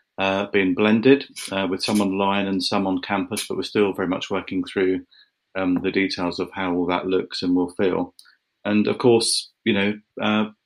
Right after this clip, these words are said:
people's safety is top priority. We want everyone to feel, uh, safe and, and able to contribute and be on campus and work,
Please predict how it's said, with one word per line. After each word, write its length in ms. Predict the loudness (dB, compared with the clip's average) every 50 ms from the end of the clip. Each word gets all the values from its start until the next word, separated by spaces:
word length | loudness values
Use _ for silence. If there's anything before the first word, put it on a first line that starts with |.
| _ _ -10
people's 300 | -8 -8 -6 -6 -4 -2
safety 440 | 0 -2 -2 -2 -2 0 2 4 4
is 160 | 2 2 -2
top 200 | -4 -6 -6 -4
priority. 520 | -2 -2 0 0 0 -2 -2 -2 -4 -4 -6 -12 -20 -20 -20 -20 -20 _ _ _ _ _ -6
We 80 | -4 -4
want 140 | -2 -2
everyone 340 | -2 -4 -2 -2 -2 -2 -4
to 120 | -4 -6 -8
feel, 360 | -2 -2 0 0 2 0 0
uh, 160 | 0 -2 -2
safe 480 | -4 -4 0 0 2 0 0 -2 -10 -18 -12 -8
and, 340 | -6 -4 -4 -4 -4 -4
and 140 | -6 -6 -4
able 360 | -4 -4 -4 -4 -4 -6 -6
to 100 | -6 -8
contribute 440 | -8 -8 -8 -8 -4 -4 -4 -4 -4
and 100 | -4 -4
be 80 | -2 -2
on 140 | -2 -2 -4
campus 500 | -4 -6 -6 -4 -4 -4 -6 -6 -6 -4
and 100 | -4 -2
work, 400 | -2 -2 -2 -4 -4 -8 -16